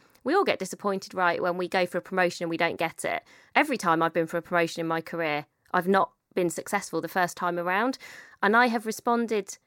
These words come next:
to those in a very different way to perhaps how the last six weeks has felt in the main. And I could think of other disappointments where I was like, "Oh, actually, I felt quite proud of myself." I was like, "I did a good job of finding my way through that." And I don't,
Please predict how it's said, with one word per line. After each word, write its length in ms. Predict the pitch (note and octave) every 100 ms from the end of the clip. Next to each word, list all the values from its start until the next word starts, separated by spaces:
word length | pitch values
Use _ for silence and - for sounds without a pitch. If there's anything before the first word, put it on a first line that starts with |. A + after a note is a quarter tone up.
| _
to 180 | - F#3+ -
those 500 | A3+ F3 G2+ F3 - _ _ -
in 100 | F#3
a 140 | F3+ -
very 280 | G#3+ F#3+ F3+
different 340 | F3+ - F3
way 400 | F3+ F3 E3 D#3+ - _ _
to 100 | F#3+
perhaps 380 | - F3 - -
how 280 | F3+ E3
the 100 | D#3
last 200 | E3+ E3
six 220 | - - -
weeks 300 | E3 - -
has 160 | D#3
felt 260 | - A#2 B2+
in 180 | A3 G3+
the 60 | F#3
main. 300 | E3+ C#3 D#3 - -
And 80 | -
I 60 | G#3
could 140 | A3
think 180 | G#3 G3
of 80 | F3+
other 180 | G3
disappointments 600 | F#3+ F3 - F3+ D#3+ D#3+
where 100 | F3+
I 40 | F3
was 60 |
like, 120 | E3+ - - _ -
"Oh, 80 | G4+
actually, 140 | G#3
I 20 |
felt 140 | - -
quite 140 | -
proud 220 | - F4+
of 60 | F4+
myself." 300 | F#3 F3+ F3
I 20 |
was 80 | F#3
like, 120 | F#3+ - _
"I 140 | - G3
did 260 | - A3
a 20 | F#3
good 100 | F#3+
job 200 | E3 D4+
of 80 | G#3
finding 280 | - G3 F#3+
my 120 | F#3
way 180 | F#3+ A#3
through 280 | A#3 F3 D#3+
that." 260 | A2+ D#3 - _ _ _ _ _ -
And 80 | F#3+
I 60 |
don't, 300 | F#3+ A#3 A3+